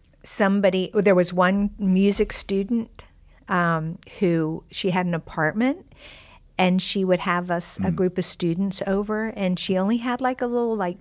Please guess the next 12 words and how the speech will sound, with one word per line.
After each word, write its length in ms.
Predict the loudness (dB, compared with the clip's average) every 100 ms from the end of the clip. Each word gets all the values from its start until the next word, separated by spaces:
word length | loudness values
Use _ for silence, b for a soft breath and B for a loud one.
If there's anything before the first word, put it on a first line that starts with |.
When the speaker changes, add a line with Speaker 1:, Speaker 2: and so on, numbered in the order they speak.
| _
Speaker 1:
toaster 480 | -2 -2 -2 -4 -4
oven 260 | -2 -4
or 120 | -4
something, 500 | -4 -4 -4 -4 -2
but 160 | -2 -4
she 160 | -4 0
would 240 | 0 0
cook, 300 | -2 -2 0
like, 360 | -2 -2 -6 -18 B B B -12 -12 -4
baked, 560 | 0 0 -2 _ -14 -14 _
you 200 | 0 2
know, 340 | 4 2 -2